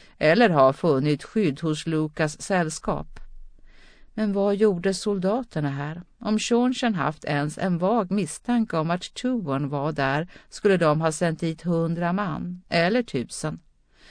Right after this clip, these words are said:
om de misstänkte Aishidena. Nej,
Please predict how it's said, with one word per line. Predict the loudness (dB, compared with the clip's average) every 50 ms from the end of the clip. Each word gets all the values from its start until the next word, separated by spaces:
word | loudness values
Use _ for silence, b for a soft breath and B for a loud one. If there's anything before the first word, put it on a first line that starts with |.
| b b b b
om | b -2 0 0 2
de | 2 2 2 0
misstänkte | 0 -2 -2 -2 -2 -2 -2 -2 -4 -6 -8
Aishidena. | -4 -4 -4 -2 -2 -2 -4 -4 -4 -2 -4 -4 -4 -4 -4 -6 -8 -10 -16 _ _ _ _ _ _ _ _ b b b b b b b b b b
Nej, | -6 -4 -2 2 2 2 2 2 -2